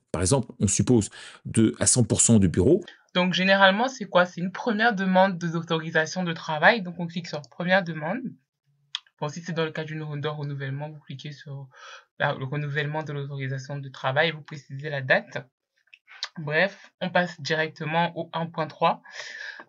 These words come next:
Speaker 2: Euh, à titre accessoire ou motif de étudiant autre, ça ne nous concerne pas non plus. Donc, on ne coche pas cette case. Euh,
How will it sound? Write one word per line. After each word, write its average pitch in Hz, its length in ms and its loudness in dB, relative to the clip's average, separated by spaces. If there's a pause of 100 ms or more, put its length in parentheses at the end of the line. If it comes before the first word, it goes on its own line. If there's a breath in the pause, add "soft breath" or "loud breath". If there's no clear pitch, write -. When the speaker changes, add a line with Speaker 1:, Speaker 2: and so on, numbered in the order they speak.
(120)
Speaker 2:
Euh, 156 800 2 (120)
à 165 120 0
titre - 320 -6
accessoire 175 720 2
ou 190 60 -2
motif 165 420 -6
de 156 420 -4
étudiant 165 680 -4
autre, 165 420 -8
ça - 180 -2
ne 151 60 -2
nous 165 100 -10
concerne 160 440 -4
pas 196 180 6
non 185 140 -2
plus. 180 360 -8 (120)
Donc, 156 200 -8
on 160 60 -6
ne 156 80 -8
coche - 240 -8
pas 185 100 4
cette 180 240 -8
case. 175 340 2 (840 loud breath)
Euh, 170 580 4